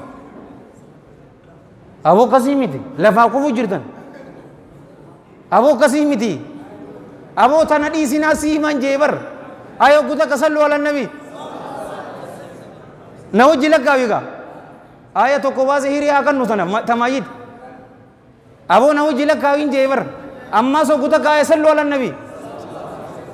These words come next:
والحديث متفق عليه من حديث أبي هريرة رضي الله عنه. أذكار الصباح في أذكار المساء keessatti hoggu dhibba dhibba jechuu qabaan jenne? Jee moo jenne? Hin jenne?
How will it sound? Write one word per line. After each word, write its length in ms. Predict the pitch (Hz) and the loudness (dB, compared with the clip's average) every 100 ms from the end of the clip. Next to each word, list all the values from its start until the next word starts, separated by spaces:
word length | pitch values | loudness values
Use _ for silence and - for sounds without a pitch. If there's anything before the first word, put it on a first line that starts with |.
| - - - - | -18 -20 -20 -8
والحديث 500 | 190 254 254 247 294 | 0 4 4 2 0
متفق 540 | 285 277 302 302 277 285 | -2 -2 0 0 0 -2
عليه 320 | 285 302 285 | 0 0 0
من 140 | 277 | -2
حديث 400 | 269 277 302 277 | -2 -2 -2 -2
أبي 200 | 302 285 | -2 0
هريرة 380 | 277 277 285 294 | 0 0 0 2
رضي 240 | 294 277 277 | 2 2 2
الله 280 | 277 277 | 4 2
عنه. 140 | 294 254 - - - - - | 2 -2 -10 -16 -18 -18 2
أذكار 520 | 247 247 - 320 349 320 | 2 4 2 4 4 0
الصباح 440 | - 294 294 349 | 0 0 4 4
في 240 | 311 302 277 | 2 0 -4
أذكار 520 | 294 254 254 339 320 | -2 -4 0 0 2
المساء 460 | 294 277 247 320 277 | 0 -2 -2 -2 -2
keessatti 360 | 320 302 311 | -4 -4 -4
hoggu 260 | 277 262 240 | -2 -2 -2
dhibba 220 | 294 220 | -4 -2
dhibba 220 | 320 320 311 | -2 -2 -2
jechuu 240 | 311 311 | -2 -2
qabaan 260 | 294 302 339 | 0 2 0
jenne? 260 | 381 330 - - - - - - | 0 -2 -4 -14 -18 -18 -16 -2
Jee 220 | 233 359 | 2 4
moo 140 | 359 | 4
jenne? 240 | 349 330 - - - - - - - - - - | 2 2 0 -12 -16 -18 -20 -20 -20 -20 -16 -4
Hin 100 | 240 | 0
jenne? 300 | 359 349 | 2 2